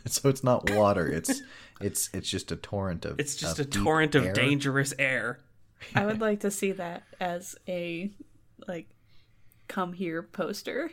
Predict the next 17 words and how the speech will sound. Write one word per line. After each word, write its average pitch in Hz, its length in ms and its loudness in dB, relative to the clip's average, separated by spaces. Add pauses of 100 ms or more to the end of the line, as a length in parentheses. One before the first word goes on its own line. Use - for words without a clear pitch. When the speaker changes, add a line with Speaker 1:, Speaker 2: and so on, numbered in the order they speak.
Speaker 3:
that 196 140 -2
you 180 80 -4
would 190 100 -6
see 165 240 -2
Speaker 2:
<laughs> 180 80 -12
Speaker 3:
posted 175 420 -2
up 160 220 -6
in 165 100 -6
a 160 160 -8
travel 165 380 -6
agency. 214 520 -10 (200)
Speaker 2:
As 135 140 0
they 151 100 8
were 139 100 6
reading 180 280 4
the 131 80 -2
tablet, 135 560 2